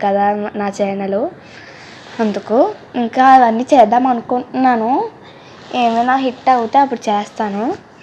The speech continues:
ఇంకోండి, ఇక్కడ చూసారు కదా, నేను స్కూల్కి వెళ్ళిన తర్వాత మా మమ్మీ అయితే పూజ సామాన్ తోముకున్నారు సాటర్డే పూ-, పూజ చేయడానికి. ఇక్కడైతే మా మమ్మీ అయితే నీట్‌గా ఆ సామాన్లు తోముకొని అయితే పెట్టేశారన్నమాట.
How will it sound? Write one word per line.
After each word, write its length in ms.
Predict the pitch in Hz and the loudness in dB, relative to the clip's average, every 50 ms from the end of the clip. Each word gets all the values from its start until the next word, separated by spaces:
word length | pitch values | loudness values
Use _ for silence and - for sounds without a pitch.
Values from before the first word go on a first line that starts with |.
| - - - - - - - | -20 -20 -20 -20 -14 -8 -6
ఇంకోండి, 280 | 240 240 240 247 240 240 247 | -2 0 2 2 2 2 0
ఇక్కడ 140 | - 254 247 - | 0 -2 -2 -2
చూసారు 340 | 254 240 220 - 240 233 233 - | -2 -2 -2 -2 -2 -4 -2 0
కదా, 140 | 240 240 254 262 | 0 0 0 0
నేను 100 | 269 262 | -2 -6
స్కూల్కి 340 | - - 240 233 233 226 - 240 | -6 -8 -6 -6 -6 -4 -4 -4
వెళ్ళిన 200 | 233 233 226 233 | -4 -2 -4 -4
తర్వాత 180 | 233 226 226 254 262 254 | -4 -4 -2 -2 -2 -2
మా 80 | 247 240 233 | -2 -2 -2
మమ్మీ 200 | 220 220 220 220 220 | -4 -4 -2 -2 -2
అయితే 160 | 220 220 247 233 - | -2 -4 -4 -6 -6
పూజ 240 | 240 226 214 214 220 208 | -6 -6 -6 -6 -6 -6
సామాన్ 320 | 220 214 208 208 214 214 - | -6 -6 -6 -6 -8 -8 -6
తోముకున్నారు 640 | 220 214 208 208 202 - 208 202 202 202 202 202 220 226 - | -6 -6 -6 -6 -8 -8 -8 -6 -6 -6 -6 -6 -8 -8 -8
సాటర్డే 580 | 233 208 202 202 196 - 202 208 208 214 214 214 208 202 196 196 - - - - - - - | -8 -6 -6 -6 -6 -4 -4 -2 -2 -2 -2 0 0 0 -2 -2 -4 -10 -20 -20 -20 -14 -8
పూ-, 180 | - 233 - - - - 208 220 - - - | -6 -6 -6 -6 -10 -10 -10 -10 -10 -4 0
పూజ 200 | 254 240 233 214 233 220 - | 4 4 4 4 2 0 0
చేయడానికి. 640 | 220 214 208 208 208 202 196 196 185 185 - 208 233 285 370 - - - - - - - - - - - - - - - - 269 | 0 0 2 2 0 -2 -2 -4 -6 -4 0 0 2 2 0 -4 -12 -20 -20 -20 -20 -20 -20 -20 -20 -20 -20 -20 -20 -4 -4 -2
ఇక్కడైతే 400 | 262 277 262 254 240 240 254 269 277 277 | 0 2 2 2 2 2 0 0 0 -2
మా 80 | 262 254 | -2 -2
మమ్మీ 200 | 240 240 233 233 240 | -2 -4 -4 -4 -4
అయితే 240 | 233 233 - 254 247 247 233 226 214 208 202 202 196 220 | -6 -2 -2 -2 0 0 0 0 -2 -2 -2 -4 -6 -4
నీట్‌గా 360 | 220 220 214 220 214 240 240 240 226 214 | -4 -4 -4 -4 -2 -2 -2 -2 -2 -4
ఆ 40 | 208 208 - | -4 -4 -4
సామాన్లు 380 | 208 196 196 202 202 208 208 220 | -4 -4 -4 -4 -6 -4 0 0
తోముకొని 360 | 214 214 208 - 226 220 220 220 | -2 -2 -2 -6 -6 -6 -4 -6
అయితే 200 | 214 - 285 330 392 - - - - - - - - - - - | -4 -4 -4 -4 -4 -6 -10 -18 -20 -20 -20 -20 -20 -20 -6 -4
పెట్టేశారన్నమాట. 840 | 240 226 214 - 220 208 208 226 214 208 208 208 202 196 190 - | -2 -2 0 -2 -4 -2 -2 -4 -4 -4 -4 -4 -6 -6 -8 -8